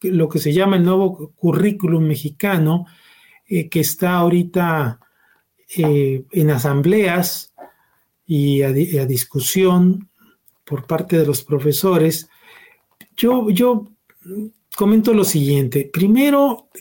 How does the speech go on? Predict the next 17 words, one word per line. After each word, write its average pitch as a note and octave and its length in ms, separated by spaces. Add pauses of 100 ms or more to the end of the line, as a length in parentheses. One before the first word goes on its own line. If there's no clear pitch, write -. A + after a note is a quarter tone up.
(140)
que F#3 220
como G3 320
parece A3+ 460
que G#3 120
hay G3 140
una A3+ 140
obsesión F3+ 1000 (640)
en D#3 220
cada G3+ 380
gobierno, E3 680
en D#3 100
cada F#3+ 360
sexenio, E3 880 (680)
por F3+ 280
cambiar E3+ 440
el E3+ 120
currículo. B2 600